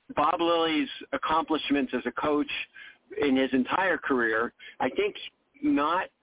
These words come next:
you know, getting further in the U S L Championship postseason and the U S L Cup uh, playoffs. I think that's something that they really want to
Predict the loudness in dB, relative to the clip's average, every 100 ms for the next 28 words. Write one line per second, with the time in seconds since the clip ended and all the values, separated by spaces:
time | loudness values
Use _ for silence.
0 | _ _ _ _ -2 0 0 0 2 0
1 | 0 0 2 2 2 2 2 0 2 0
2 | 0 0 -2 2 0 2 -2 -4 _ -20
3 | -20 _ _ 0 0 2 0 2 4 2
4 | 2 2 2 0 -2 -2 -2 -4 -14 _
5 | -20 -20 _ _ _ -4 -4 -4 -10 -2
6 | 2 4 2 2 0 -2 0 -2 0 0
7 | -2 0 -2 2 2 4 4 2 0 0
8 | 2 2 2 0 -2 -6 -4 2 4 4
9 | 4 4 2 2 2 2 0 -2